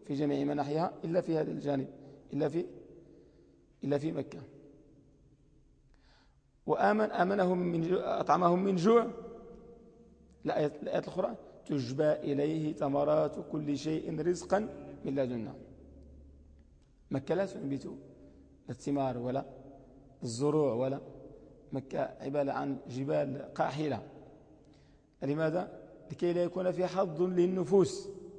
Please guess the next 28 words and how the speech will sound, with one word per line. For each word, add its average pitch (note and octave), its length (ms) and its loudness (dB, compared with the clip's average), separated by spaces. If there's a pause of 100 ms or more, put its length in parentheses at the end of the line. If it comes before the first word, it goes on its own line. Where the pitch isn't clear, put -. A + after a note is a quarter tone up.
(640)
الحظ C#3+ 320 0
فيها E3+ 240 6
للأرواح E3+ 520 6
وليس E3+ 320 4 (1040)
للنفوس، D#3+ 600 2 (640)
هي D3+ 160 4
منتجع F#3+ 520 6
الأرواح F3+ 480 4 (120)
وليس F3 240 4
منتجع G3 460 2 (840)
النفوس، E3+ 680 4
يعني D3 160 -2
ليس E3+ 180 2
منتجع C#3+ 500 0 (540)
ال-، C#3 220 0
كالمنتجعات C#3 680 -2
التي B2+ 160 -4
يبحث C3+ 240 -4
عن C3 140 -2
الناس C3 320 -2
من C#3+ 120 -6
أجل B2+ 140 -2
الترفيه C3+ 460 -2
والاستجمام، C#3 640 0 (560)
ولكن D3 480 0
ال-، C#3 260 -2
المؤمن D#3+ 500 2
يجد C3+ 540 0